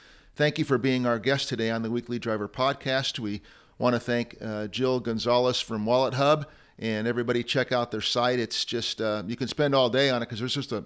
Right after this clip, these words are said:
whole bunch of information on it that's, that's great. Uh, I'm assuming it's w w w wallet hub dot com, and I'm not.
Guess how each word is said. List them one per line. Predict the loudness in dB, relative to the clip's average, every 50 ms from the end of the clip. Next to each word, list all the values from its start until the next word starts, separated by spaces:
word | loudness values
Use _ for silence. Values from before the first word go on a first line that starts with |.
| -8 -6
whole | -2 0 0 2
bunch | 2 0 0 0
of | -2 -2
information | -2 -2 -2 -2 -2 -2 -2 -2 -2 -4 -6 -6
on | -6 -6
it | -6 -6
that's, | -8 -8 -8 -8 -12 -10 -8
that's | -8 -8 -6
great. | -4 -2 0 0 0 0 -4 -8 -20 -20 -20 -20 -20 -20 -20 _ _ -10
Uh, | -8 -6 -4 -2 -4 -4 -4 -4
I'm | -4 -4 -4 -4
assuming | -4 -4 -2 -2 0 0
it's | -2 -2 -2
w | 0 0 0 2 0 -2 0
w | 0 0 0 0 -2 -2
w | 0 0 0 2 2 0 0 0 0
wallet | -2 -4 -6 -2 2 4 4 4 4 2 0
hub | 2 2 2 2 2 2
dot | 2 2 2 2 0
com, | 0 2 2 2 2 0 -4 -8 _ -20 -20 -20 -20 -20 _ _ -12 -6
and | -4 -4 -2 -2 -2 0
I'm | 0 0
not. | 0 -2